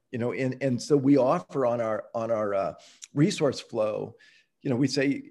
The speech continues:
and this works really power-, I've, I've done a bunch of these sessions where watch the film Most Likely to Succeed as a community.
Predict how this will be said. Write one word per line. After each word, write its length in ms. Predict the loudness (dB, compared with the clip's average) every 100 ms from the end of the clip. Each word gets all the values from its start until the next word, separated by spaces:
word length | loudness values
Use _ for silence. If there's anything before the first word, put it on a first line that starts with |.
| 0
and 100 | 6
this 180 | 6 4
works 220 | -2 0
really 200 | 0 0
power-, 220 | 0 0
I've, 340 | 0 -4 -6 -6
I've 120 | -2
done 160 | -2 -2
a 20 |
bunch 260 | -4 -6
of 80 | -6
these 180 | -10 -6
sessions 400 | -4 -4 -6 -8
where 120 | -4
watch 320 | 0 0 -2
the 80 | -10
film 260 | -4 -2 -2
Most 220 | -4 -2
Likely 260 | -4 -4 -10
to 100 | -10
Succeed 420 | -14 -6 -2 0
as 160 | 0 -4
a 60 |
community. 680 | -10 -6 -4 -2 -4 -6